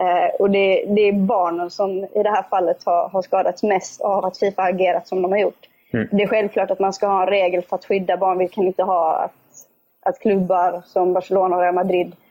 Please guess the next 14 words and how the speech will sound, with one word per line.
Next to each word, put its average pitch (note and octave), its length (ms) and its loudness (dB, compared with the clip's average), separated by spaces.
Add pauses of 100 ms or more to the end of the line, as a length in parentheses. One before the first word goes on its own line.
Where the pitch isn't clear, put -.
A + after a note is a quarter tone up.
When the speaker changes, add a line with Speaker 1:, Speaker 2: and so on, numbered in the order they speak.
(160)
Speaker 1:
köper F#3 460 0
en F#3 140 0
tolvåring F#3 680 0
från F3+ 200 -2
Argentina F#3 680 2
eller E3+ 280 0 (400)
från F#3 360 2
Colombia F3+ 640 0
eller F3 180 2
vad E3+ 180 0
det F3 40 -4
kan F#3 160 -2
vara. F3 200 -2
Utan F#3 560 0